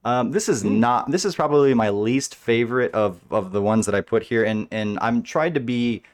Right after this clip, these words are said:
Speaker 1: faithful to my own feelings for most of this, but this is one that I think people really do like. Um, and, and I do think it's well made. I just don't know how it really ties to the character. She has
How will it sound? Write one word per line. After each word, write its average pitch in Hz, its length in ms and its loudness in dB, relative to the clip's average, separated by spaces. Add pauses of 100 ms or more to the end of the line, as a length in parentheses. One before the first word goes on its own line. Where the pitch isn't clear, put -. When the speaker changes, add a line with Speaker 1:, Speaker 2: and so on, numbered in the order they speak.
(160)
Speaker 1:
faithful 117 380 0
to - 180 -4
my 101 220 0
own 117 260 2
feelings 120 400 0
for - 160 -10
most 107 420 0
of 113 140 -6
this, 113 220 2
but - 120 -6
this 202 160 0
is 196 120 -6
one 131 220 2
that 117 100 2
I 107 80 2
think 113 260 -4
people 110 380 -6
really 107 480 0
do 101 320 -2
like. 92 480 -2 (320)
Um, 98 440 0
and, 104 600 -4
and 104 340 -4
I 117 160 0
do 120 160 0
think 160 220 -4
it's - 160 -6
well 104 320 2
made. 104 420 -2
I 110 120 -2
just 107 180 -10
don't 120 160 -2
know 113 160 2
how 110 220 0
it 92 80 0
really 104 360 0
ties 104 380 -2
to - 100 -12
the 90 80 -14
character. 110 420 -2
She 110 200 -6
has 95 180 -4